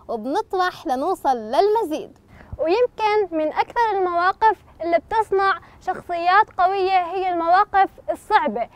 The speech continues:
Speaker 2: اللي بتنفرض علينا غصبًا عنا وبتجبلنا يتحول حالنا من حال إلى حال. وعلى الرغم من صعوبة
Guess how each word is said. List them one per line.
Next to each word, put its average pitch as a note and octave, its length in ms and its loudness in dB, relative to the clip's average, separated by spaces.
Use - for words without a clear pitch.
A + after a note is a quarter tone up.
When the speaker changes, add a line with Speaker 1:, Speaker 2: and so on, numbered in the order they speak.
Speaker 2:
اللي E4 160 0
بتنفرض G4 720 2
علينا F4 600 2
غصبًا E4 440 -2
عنا D4+ 360 0
وبتجبلنا F#4+ 1040 0
يتحول F#4+ 600 2
حالنا D4+ 580 0
من G#4+ 320 4
حال F4+ 320 2
إلى F4 120 2
حال. D#4 420 2
وعلى F4 340 6
الرغم G#4 540 6
من F4 120 4
صعوبة G#4 480 0